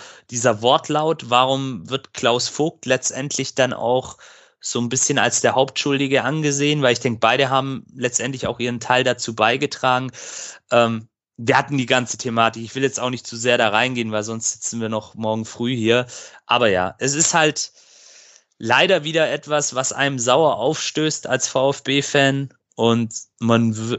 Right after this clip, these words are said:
wünscht sich jetzt einfach, gerade auch in dieser sportlichen, immer noch angespannten Situation, nichts sehnlicher als Ruhe. Und damit möchte ich das Thema jetzt erst einmal auch beschließen.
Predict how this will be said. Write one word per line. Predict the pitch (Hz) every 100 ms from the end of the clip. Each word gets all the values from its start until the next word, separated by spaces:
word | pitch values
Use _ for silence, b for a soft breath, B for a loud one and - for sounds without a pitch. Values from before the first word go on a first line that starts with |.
| -
wünscht | 113 135 -
sich | - 131
jetzt | 117 -
einfach, | 110 127 - 127 -
gerade | - 113 127 117
auch | 113
in | 120
dieser | 117 120
sportlichen, | 113 - 123 127 135 135 123
immer | 127 127
noch | 117 117 -
angespannten | 127 135 127 - 123 120 110
Situation, | - 113 117 113 - 117 113 113 b b b b _
nichts | - 127 - -
sehnlicher | 131 135 - 113
als | 104 113 -
Ruhe. | 131 151 156 147 B B B _
Und | - 123 117 117 113 - _ _ _ _ _ _ _
damit | 117 123 123
möchte | 135 - -
ich |
das | - -
Thema | 143 139 131
jetzt | 120
erst | 135 127
einmal | 123 117 117
auch | - 113 -
beschließen. | 117 - 135 156 - 156